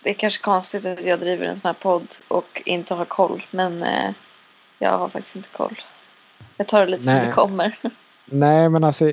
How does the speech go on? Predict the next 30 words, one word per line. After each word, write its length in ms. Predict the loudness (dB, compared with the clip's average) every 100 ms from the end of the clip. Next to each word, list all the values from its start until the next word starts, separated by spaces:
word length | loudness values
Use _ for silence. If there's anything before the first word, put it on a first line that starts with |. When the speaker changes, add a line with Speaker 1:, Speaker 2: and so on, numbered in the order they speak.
| 0
Speaker 2:
<laughs> 160 | -4 2
jag, 260 | 4 4
jag 160 | 4 2
kan 120 | 2
också, 360 | 0 0 0 0
det, 120 | -2 -8
det 120 | -2 0
är 40 |
nog 80 | 2
inte 100 | 0
så 100 | -2
många 320 | 0 0 0
som 160 | -2 -4
jag 100 | 0
vet 160 | -2
så 100 | -4
här 80 | -6
har 80 | -6
konfirmerat 800 | -6 -8 -6 -4 -2 -2 -4 -4
att 60 | -6
de 80 |
ska 160 | -4 -4
släppa 300 | 0 0 2
det 60 | 0
mer 200 | 0 0
V 200 | 0 0
R 180 | 0
i 60 | -4
studion 480 | -4 -4 0 2 2
ungefär. 460 | 0 -2 -4 -6